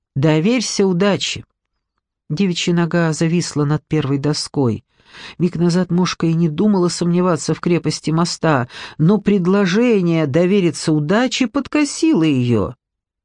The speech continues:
«Удаче?» «Госпоже удаче, удаче Побора». Пока удача живёт в нашем городе,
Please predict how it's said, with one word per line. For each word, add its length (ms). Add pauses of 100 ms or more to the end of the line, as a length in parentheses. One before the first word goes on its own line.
(360)
«Удаче?» 800 (1600)
«Госпоже 720
удаче, 800 (160)
удаче 560
Побора». 680 (580)
Пока 280
удача 420
живёт 380
в 40
нашем 440
городе, 600